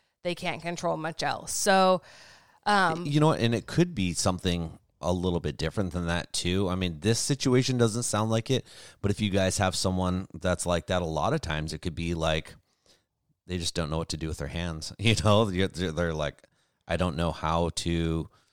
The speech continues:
Speaker 2: socially interact with people like this." And that's our job as parents to kinda
Speaker 1: Exactly.
Speaker 2: guide our kids. And I feel like this generation, probably more than any generation thus far, is one of those generations that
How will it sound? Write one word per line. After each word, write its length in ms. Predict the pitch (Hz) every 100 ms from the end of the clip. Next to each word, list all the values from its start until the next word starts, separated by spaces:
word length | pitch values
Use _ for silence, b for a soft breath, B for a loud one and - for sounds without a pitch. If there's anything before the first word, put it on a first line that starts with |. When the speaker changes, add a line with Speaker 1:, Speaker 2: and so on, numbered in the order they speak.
| -
Speaker 2:
socially 540 | - 104 101 - 98
interact 640 | - 95 90 - 87 120 -
with 180 | 92 -
people 300 | 92 - 73
like 180 | 76
this." 220 | - 71 80
And 100 | 82
that's 140 | 87
our 120 | 92
job 360 | 82 92 87 80
as 100 | 73
parents 560 | - 113 120 85 - - b b -
to 60 | 101
kinda 220 | 90 110
Speaker 1:
Exactly. 140 | 110 90
Speaker 2:
guide 260 | 80 101 127
our 140 | 85
kids. 320 | - 85 78
And 80 | 90
I 60 | 87
feel 180 | 104
like 240 | 98 95 - B B B
this 280 | 90 110 113
generation, 760 | - 107 101 87 90 90 87 82
probably 380 | - 113 127
more 340 | 87 80 82 85
than 380 | 78 82 78 76 -
any 260 | 90 90
generation 640 | 82 87 82 82 80 85 76
thus 200 | 78 76
far, 520 | - 110 107 85 80 b b b b _ -
is 280 | 113 131
one 220 | 90 90 92
of 80 |
those 160 | 92 85
generations 760 | - 87 78 87 131 87 73 -
that 340 | 80 80 82